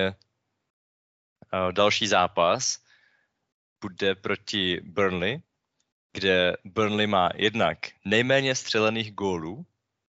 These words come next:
ze všech týmů Premier League, to znamená, tam by mohl zabodovat Kabore,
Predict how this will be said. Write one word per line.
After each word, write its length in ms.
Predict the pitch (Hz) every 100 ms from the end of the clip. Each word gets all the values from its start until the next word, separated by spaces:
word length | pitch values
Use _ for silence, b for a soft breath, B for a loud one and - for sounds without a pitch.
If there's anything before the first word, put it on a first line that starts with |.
| _ _ _ _ _
ze 140 | 95 101
všech 300 | - 101 -
týmů 360 | 98 95 98
Premier 360 | 95 92 90 80
League, 240 | 78 101 -
to 80 |
znamená, 640 | 90 101 95 95 92 92 95 b b b b -
tam 140 | 101
by 100 | 101
mohl 180 | 101 101
zabodovat 440 | 98 92 98 95
Kabore, 480 | - 85 85 85 123